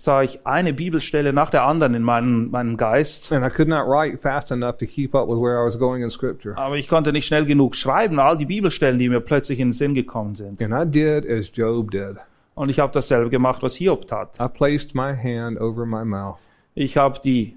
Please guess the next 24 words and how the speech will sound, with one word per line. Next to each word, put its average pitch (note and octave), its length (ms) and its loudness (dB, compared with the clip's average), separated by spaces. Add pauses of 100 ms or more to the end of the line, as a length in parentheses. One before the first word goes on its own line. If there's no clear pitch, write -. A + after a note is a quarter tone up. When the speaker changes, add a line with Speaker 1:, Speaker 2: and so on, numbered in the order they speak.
Speaker 1:
Hand D3+ 480 0
auf A#2+ 180 -6
meinen A#2 220 2
Mund C3 260 2
gelegt. G#2 500 -10
Speaker 2:
And A#2 120 -2
I C3 100 0
did D3+ 160 0
not C#3 240 -6
talk C3+ 220 0
to A#2+ 100 -2
God A2+ 380 -2
for A2+ 120 -10
two A2+ 180 -6
days. G2+ 500 -8 (500)
Speaker 1:
Und B2+ 100 -4
ich A#2+ 80 -2
hab B2 180 0
zwei B2 160 2
Tage A#2 300 -2
nicht B2 140 -4
mit C3+ 100 -4
Gott A#2+ 220 -4
gesprochen. G#2+ 500 -14